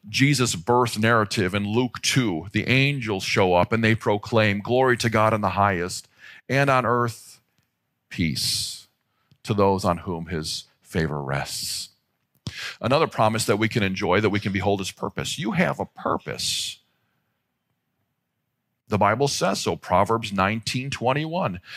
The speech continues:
"Many are the plans in a person's heart, but it is the Lord's purpose that prevails." You can have your own plans, but God has a purpose for you. Um,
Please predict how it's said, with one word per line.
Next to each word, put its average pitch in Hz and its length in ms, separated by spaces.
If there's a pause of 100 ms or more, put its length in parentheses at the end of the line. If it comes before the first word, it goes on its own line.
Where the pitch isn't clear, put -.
(140)
"Many 151 440
are 123 100
the 107 80
plans 139 500
in 123 80
a 113 60
person's 131 460
heart, 135 400 (320)
but 135 160
it 139 80
is 123 140
the 131 100
Lord's 185 480
purpose - 800 (380)
that 98 120
prevails." 85 480 (220)
You 214 160
can 180 120
have 160 200
your 135 100
own 113 140
plans, 131 680
but 113 140
God 131 200
has 110 300
a 101 60
purpose - 400
for 107 240
you. 76 180 (800)
Um, 113 380